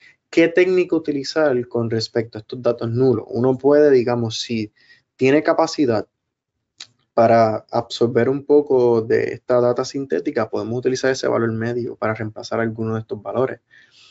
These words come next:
Ahora bien, esto trae, digamos, eh, noise o trae sonido adicional a nuestra data que tal vez no sea lo mejor para entrenar nuestro modelo.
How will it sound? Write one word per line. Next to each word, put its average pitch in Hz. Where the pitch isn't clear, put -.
Ahora 123
bien, 107
esto 147
trae, 123
digamos, 117
eh, 107
noise 120
o 110
trae 110
sonido 120
adicional 117
a 117
nuestra 117
data 147
que 117
tal 110
vez 123
no 127
sea 131
lo 123
mejor 123
para 113
entrenar 104
nuestro 107
modelo. 101